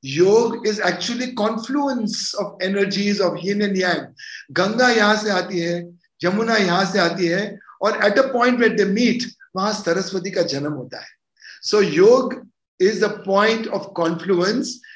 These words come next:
which gives birth to new entity every nanosecond। So when you're doing an asana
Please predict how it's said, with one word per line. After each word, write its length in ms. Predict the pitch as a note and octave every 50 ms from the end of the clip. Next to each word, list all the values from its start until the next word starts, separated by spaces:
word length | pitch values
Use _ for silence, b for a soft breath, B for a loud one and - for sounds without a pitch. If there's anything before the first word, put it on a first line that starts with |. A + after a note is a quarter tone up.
| B B B
which 400 | D#3 G3 G#3 - - - - D#3
gives 300 | G3+ B3 A#3 G#3+ - D3+
birth 440 | C#3+ D#3 E3+ G3+ A3 - - -
to 140 | - G#3 F#3
new 220 | F3 F3 G#3 A#3 A3
entity 720 | G3 F3+ F#3 F3+ F#3 F3+ F3 - F3 E3+ F3 F3 E3+ E3+ - - _ _ B B B B
every 320 | F#3 F#3+ F3+ F3 G3 A3 G#3+
nanosecond। 680 | F3+ E3 D#3+ E3+ E3+ - - D#3 C#3 - D3+ D3+ B2+
So 140 | - D#3+ D#3
when 180 | D#3+ F3+ G#3
you're 140 | A#3 A#3 G#3
doing 240 | F3 F#3+ F#3+ G3 G3+
an 80 | F#3+ E3+
asana 640 | D3+ C#3+ C#3 - D3+ C#3 C3+ C3 D3+ F#3+ A3+ -